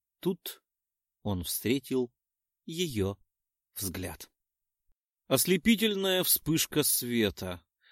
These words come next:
арктический вой вьюги, оглушительный грохот грома, взрыв мороза и тумана. И чёрная, тягучая, удушающая, едкая вонь мертвечины и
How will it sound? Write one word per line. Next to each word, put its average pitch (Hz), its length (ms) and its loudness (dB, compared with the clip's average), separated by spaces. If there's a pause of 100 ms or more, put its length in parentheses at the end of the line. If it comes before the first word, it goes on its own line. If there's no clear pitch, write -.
арктический 110 840 2
вой 98 360 2
вьюги, 117 640 -2 (440)
оглушительный 196 800 0
грохот 135 500 0
грома, 156 800 -2 (200)
взрыв 104 480 0
мороза 113 540 -2
и 110 260 -8 (120)
тумана. 90 880 -4 (720)
И 117 340 -2 (840)
чёрная, 127 840 2 (140)
тягучая, 117 800 0
удушающая, 120 1400 -2 (300)
едкая 139 720 2
вонь 110 440 2
мертвечины 104 1080 0
и 92 340 -4